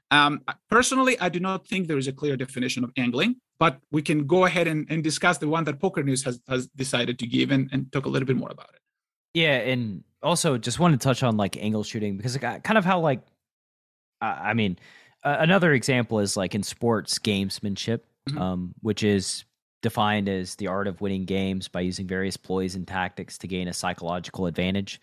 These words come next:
Speaker 1: Mm-hmm.
Speaker 2: um, which I think is pretty applicable to
Speaker 1: Absolutely.
Speaker 2: what most people think of angle shooting. Um, but the pokernews dot com definition is the act of using various underhanded,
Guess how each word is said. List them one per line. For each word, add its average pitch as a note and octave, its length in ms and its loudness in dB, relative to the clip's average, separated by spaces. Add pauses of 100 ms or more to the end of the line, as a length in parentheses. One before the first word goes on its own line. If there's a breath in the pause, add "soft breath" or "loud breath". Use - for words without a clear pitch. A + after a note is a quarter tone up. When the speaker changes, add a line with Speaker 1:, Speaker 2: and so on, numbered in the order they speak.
(200 loud breath)
Speaker 1:
Mm-hmm. F3+ 300 -4
Speaker 2:
um, G2+ 140 -2
which G#2+ 120 0
I G2 120 2
think G#2 260 0
is F#2 160 -2
pretty G2 460 2
applicable F#2+ 680 -4 (160)
to G2+ 200 -4
Speaker 1:
Absolutely. F#2+ 220 -4
Speaker 2:
what F2+ 180 -4
most F#2+ 340 0
people G2 260 -6
think F#2+ 380 -6
of F2 400 -4
angle F#2+ 240 -4
shooting. C3 340 -8 (560 loud breath)
Um, A2 720 2
but A#2+ 300 2
the A2 120 -2 (220)
pokernews C3+ 460 0
dot G2 160 -2
com G#2 280 0
definition F#2+ 540 -6
is F2 220 -8 (340 soft breath)
the G#2 140 -4
act D3+ 360 0 (120)
of G#2+ 120 -6
using A#2 320 0
various A2+ 560 -2
underhanded, G#2 640 -2